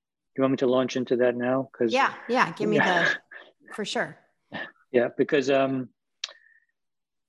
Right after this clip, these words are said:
Speaker 1: those, you know, you mentioned stevia and monk fruit, and those are very popular right now and getting a lot of,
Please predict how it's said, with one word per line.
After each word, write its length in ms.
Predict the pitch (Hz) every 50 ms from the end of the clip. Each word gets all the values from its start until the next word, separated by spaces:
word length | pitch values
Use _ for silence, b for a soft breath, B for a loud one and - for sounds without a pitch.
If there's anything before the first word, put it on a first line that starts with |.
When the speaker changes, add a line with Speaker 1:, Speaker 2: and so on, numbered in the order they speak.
| _ _
Speaker 1:
those, 480 | - 165 180 202 214 214 196 - - - _ -
you 140 | 175 175 160
know, 140 | 139 131 123
you 160 | 127 143 165
mentioned 360 | 165 156 151 151 - 135 127
stevia 460 | 117 - - 131 131 131 127 127 120 120
and 80 | 120
monk 220 | 123 135 147 - -
fruit, 180 | - 127 117
and 80 | 113 123
those 160 | 139 143 135
are 60 | 117
very 160 | 113 120 117
popular 460 | - - 131 127 127 - 139 123 120 117
right 220 | 117 117 117 113
now 340 | 113 113 117 123 - 92 - _ _ _ _ _ _ _ _ - - 131
and 100 | 120 110
getting 260 | 127 123 117 123 117
a 60 | 117
lot 320 | 120 120 120 123 120 117 123
of, 240 | 147 175 185 180